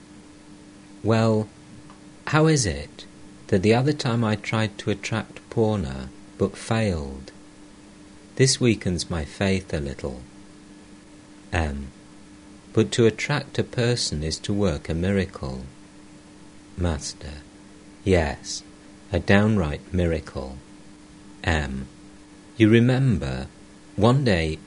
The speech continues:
we were returning to Dakshineshwar in a carriage from Adhar's house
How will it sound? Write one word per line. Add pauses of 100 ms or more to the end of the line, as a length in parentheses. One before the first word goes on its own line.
we
were
returning
to
Dakshineshwar
in
a
carriage
from
Adhar's
house